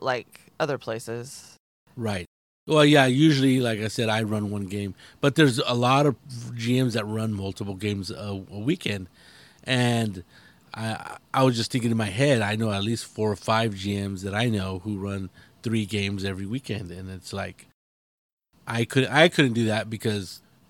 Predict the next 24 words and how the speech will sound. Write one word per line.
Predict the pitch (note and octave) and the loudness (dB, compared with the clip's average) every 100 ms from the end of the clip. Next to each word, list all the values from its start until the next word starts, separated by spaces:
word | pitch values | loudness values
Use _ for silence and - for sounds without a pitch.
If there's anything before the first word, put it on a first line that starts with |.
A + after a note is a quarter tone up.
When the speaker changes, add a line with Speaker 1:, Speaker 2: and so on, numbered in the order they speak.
| _ - | _ -10
Speaker 2:
I | A2 | -10
just | G2 F#2+ | -8 -6
don't | G2+ | -6
have | F#2+ F#2+ | -4 -4
that | G2+ G2+ | -6 -6
much | G2+ - - - | -8 -8 -10 -6
energy | A#2 A2+ F#2 F#2+ G2 F#2 | -2 -2 -2 -6 -8 -8
to | - F#2+ F#2 F2+ - - _ _ _ _ _ _ _ - | -10 -10 -10 -14 -20 -20 _ _ _ _ _ _ _ -16
spend | - - A#2 A2+ G#2 | -4 2 4 2 -2
on | G2 | -4
running | G2 G2+ | -4 -4
the | F#2+ | -6
game. | F2+ G2 F#2+ F#2 - _ _ _ - - | -6 -6 -8 -12 -20 _ _ _ -14 -6
I | B2+ | 0
put | G3 | 4
a | F#3+ | 6
lot | F#3 D3 | 8 6
of | |
energy | B2+ C3+ C3+ A#2 A#2 | 6 6 6 4 2
into | - G#2+ | 0 -2
running | G#2 | -2
my | G2+ F#2 | -2 -4
game, | G2+ G2 | -4 -4
so | - G#2 G2 | -4 -4 -6